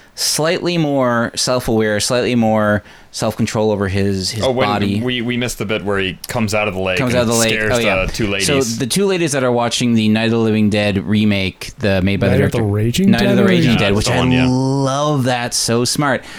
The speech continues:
Speaker 1: So as there's the famous dialogue from Night of the Living Dead, like, "Look, there comes one of him now." "He's getting closer. I'm gonna make a break for it.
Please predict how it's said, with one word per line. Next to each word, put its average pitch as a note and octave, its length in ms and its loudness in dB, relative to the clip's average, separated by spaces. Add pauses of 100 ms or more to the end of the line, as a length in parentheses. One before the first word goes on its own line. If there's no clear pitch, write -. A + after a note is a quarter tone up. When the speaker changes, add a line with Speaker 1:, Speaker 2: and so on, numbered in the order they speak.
(100)
Speaker 1:
So B2 240 -2
as C#3+ 580 0 (320)
there's A#2+ 340 0
the A2+ 200 2
famous C3+ 260 -2
dialogue A#2 280 0
from A#2 100 0
Night A2 80 2
of A2 60 2
the A2 60 2
Living G#2+ 140 2
Dead, G#2 160 2
like, G#2 300 -2 (120)
"Look, - 440 -4
there B2 180 -2
comes G#2+ 260 0
one A#2 140 2
of A#2+ 60 2
him B2+ 160 2
now." A2+ 480 0 (340)
"He's - 160 -2
getting G2 220 -2
closer. G2 500 0
I'm B2+ 120 -2
gonna B2+ 140 0
make B2 140 0
a C3 40 -2
break D#3 220 -4
for G2 220 0
it. - 120 -2